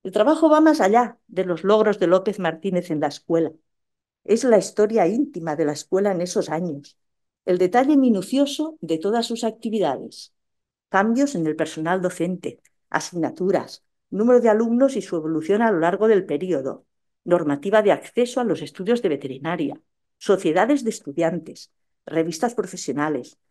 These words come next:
enfrentamientos, mejoras de las instalaciones, ingresos y gastos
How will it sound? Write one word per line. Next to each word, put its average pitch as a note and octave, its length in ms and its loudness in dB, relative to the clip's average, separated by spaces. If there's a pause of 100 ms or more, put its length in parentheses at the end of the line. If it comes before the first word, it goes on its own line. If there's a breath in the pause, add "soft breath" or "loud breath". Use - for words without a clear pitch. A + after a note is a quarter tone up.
(160)
enfrentamientos, E3 1120 -4
mejoras A#3 440 0
de C4 80 0
las G#3+ 160 -4
instalaciones, C#3 880 -4 (680)
ingresos C#4+ 540 0
y A#3+ 80 4
gastos C4 680 -2